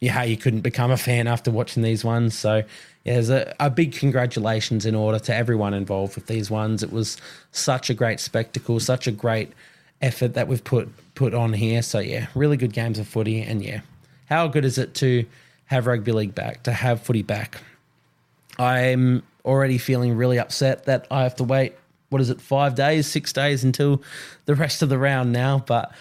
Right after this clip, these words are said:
that's all right. You, you, you li-, live with what you get. So that, that'll just about wrap us up for this one. Thank you guys for, for tuning in for another podcast, and thank you guys for sticking around this long if you've made it this far. Once again,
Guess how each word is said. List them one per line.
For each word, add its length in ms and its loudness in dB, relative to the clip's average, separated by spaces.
that's 200 -2
all 80 0
right. 240 -4
You, 140 4
you, 200 2
you 200 2
li-, 200 0
live 220 2
with 120 2
what 160 -2
you 100 -4
get. 360 -6
So 340 0
that, 260 2
that'll 200 4
just 240 0
about 340 2
wrap 200 0
us 120 2
up 180 0
for 80 2
this 200 2
one. 360 2
Thank 220 0
you 120 2
guys 220 2
for, 300 2
for 120 -2
tuning 340 2
in 140 2
for 100 0
another 240 2
podcast, 640 0
and 80 0
thank 140 0
you 60 -4
guys 220 0
for 100 0
sticking 380 0
around 420 0
this 240 2
long 200 2
if 140 0
you've 100 2
made 200 2
it 60 -10
this 180 -2
far. 340 2
Once 240 2
again, 440 2